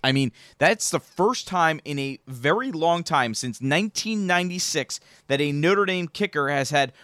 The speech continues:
more than three, has had three field goals or more of more than forty yards in one game. So no question, Jonathan Doerer was, was absolutely fantastic in the game. And, and here's a guy who was getting benched last year from being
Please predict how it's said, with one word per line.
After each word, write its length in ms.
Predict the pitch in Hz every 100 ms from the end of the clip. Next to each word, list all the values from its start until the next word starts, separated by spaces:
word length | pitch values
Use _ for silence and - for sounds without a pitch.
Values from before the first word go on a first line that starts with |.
| -
more 320 | 143 180 220
than 200 | 185 151
three, 580 | - - 151 190 214 - -
has 260 | 151 135
had 200 | 160 147
three 300 | - 190 233
field 320 | - 214 208
goals 260 | 190 196 170 -
or 220 | 170 175
more 420 | 165 180 160 143 - - -
of 220 | 143 131
more 240 | 156 196
than 180 | 175 151
forty 720 | - - 185 220 220 233 -
yards 600 | 143 156 185 139 123 123 -
in 240 | 156 147 131
one 260 | 170 175
game. 320 | 165 139 107
So 220 | 101 127 123
no 200 | 143 208
question, 600 | - 190 170 - 147 131 - -
Jonathan 380 | 151 156 165 147
Doerer 280 | 156 156 147
was, 320 | 139 135 123 -
was 240 | 131 127 - 147
absolutely 380 | 165 - 165
fantastic 760 | 139 143 127 147 165 170 160 147
in 120 | 139
the 80 | 123
game. 280 | 151 156 151 - -
And, 160 | 147 -
and 180 | 156 147
here's 280 | 190 247 226
a 60 | 160
guy 260 | 156 160
who 140 | 143 165
was 120 | 127
getting 400 | 156 147 123 101 -
benched 320 | 165 214 -
last 320 | 143 143 -
year 240 | 143 131 - _ _ -
from 180 | 160 139
being 360 | 165 160 143